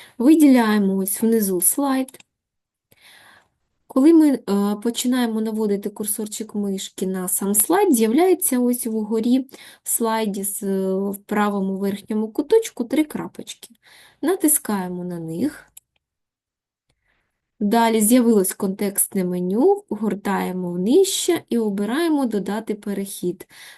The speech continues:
Натискаємо «Додати перехід». Тут є декілька переходів,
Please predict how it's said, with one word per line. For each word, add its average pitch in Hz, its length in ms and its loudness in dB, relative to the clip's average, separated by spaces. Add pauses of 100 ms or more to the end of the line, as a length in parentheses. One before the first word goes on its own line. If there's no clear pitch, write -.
(100)
Натискаємо 226 840 0
«Додати 196 480 -4
перехід». 202 840 -4 (1000)
Тут 403 240 4
є 220 100 0
декілька 196 580 -4
переходів, 339 840 2